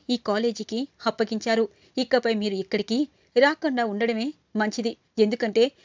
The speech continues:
మీరు కనుక వస్తే మీరే వస్తారు. నేను ఈ కాలేజీలో ఉండను. ఇక మీరు వెళ్ళొచ్చు" అని అంటుంది. ఇక జగతి బాధపడుతూ కారులో వెళ్తూ ఉంటుంది. కరెక్ట్‌గా రిషి అక్కడికి వస్తారు. గబగబా కాలేజీకి వస్తారు.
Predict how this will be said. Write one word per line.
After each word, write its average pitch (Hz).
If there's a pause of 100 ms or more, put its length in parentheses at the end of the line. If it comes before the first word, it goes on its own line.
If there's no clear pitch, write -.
(220)
మీరు 349
కనుక 262
వస్తే 247 (160)
మీరే 233
వస్తారు. 220 (340)
నేను 320
ఈ 262
కాలేజీలో 220 (160)
ఉండను. 226 (480)
ఇక 330
మీరు 294
వెళ్ళొచ్చు" 208
అని 214
అంటుంది. 226 (380)
ఇక 311
జగతి 233
బాధపడుతూ 247 (320)
కారులో 277
వెళ్తూ 208
ఉంటుంది. 226 (380)
కరెక్ట్‌గా 311
రిషి 220 (140)
అక్కడికి 226
వస్తారు. 220 (640)
గబగబా 254 (180)
కాలేజీకి 220
వస్తారు. 226